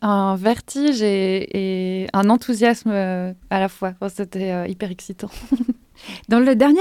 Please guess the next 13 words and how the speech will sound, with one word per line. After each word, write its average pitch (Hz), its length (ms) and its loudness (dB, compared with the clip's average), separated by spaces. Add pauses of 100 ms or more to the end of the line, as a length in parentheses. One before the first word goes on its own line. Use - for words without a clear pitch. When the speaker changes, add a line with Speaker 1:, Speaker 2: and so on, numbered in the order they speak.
Speaker 2:
extrait - 320 -4
qu'on 214 200 0
va 180 120 0
écouter, 190 460 -4 (200)
la 190 360 2
destruction 233 520 0
de 240 60 6
la 208 80 4
nature 190 380 0
par 190 180 2
l'homme 240 160 6
est 202 160 0
évoquée. 233 540 0